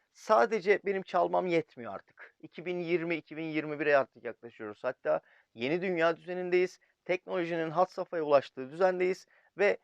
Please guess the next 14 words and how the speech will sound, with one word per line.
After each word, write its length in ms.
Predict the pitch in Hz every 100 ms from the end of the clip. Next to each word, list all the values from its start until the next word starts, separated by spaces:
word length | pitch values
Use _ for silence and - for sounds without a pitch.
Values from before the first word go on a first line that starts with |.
| _ 214
biz 280 | 220 - _
saçma 420 | - 202 - 208
sapan 340 | 170 - 160
amatörce 540 | - 180 170 175 143 143
kayıtlar 500 | - 160 - 156 151
alıp 300 | 151 165 -
da 60 | -
insanların 520 | 170 156 156 143 135
kulağını 400 | - 156 135 160
kirletmeyelim 640 | - 151 131 - 104 101
artık. 300 | 101 - -
Lütfen 380 | 147 151 - 120
rica 240 | 120 139 143
ediyorum. 300 | 131 139